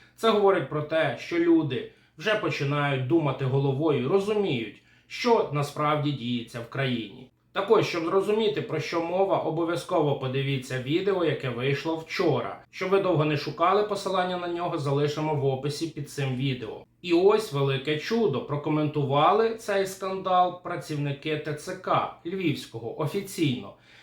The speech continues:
І вони зазначили, що, як виявилось, це не їх працівник, це цивільний.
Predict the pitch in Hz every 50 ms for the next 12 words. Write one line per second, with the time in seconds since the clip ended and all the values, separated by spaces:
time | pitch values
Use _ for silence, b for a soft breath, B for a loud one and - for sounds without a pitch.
0 | B B B 220 233 240 247 247 240 226 226 214 208 220 214 196 180 151 - 147
1 | 131 120 117 113 - - - 160 147 143 147 - 185 202 208 208 202 196 190 190
2 | 190 185 - - 175 156 156 151 151 151 139 - - 139 135 - - 147 139 151
3 | 170 180 185 185 - - - 143 127 123 127 - - - - 170 165 151 175 165
4 | 139 113 107 104 98 98 -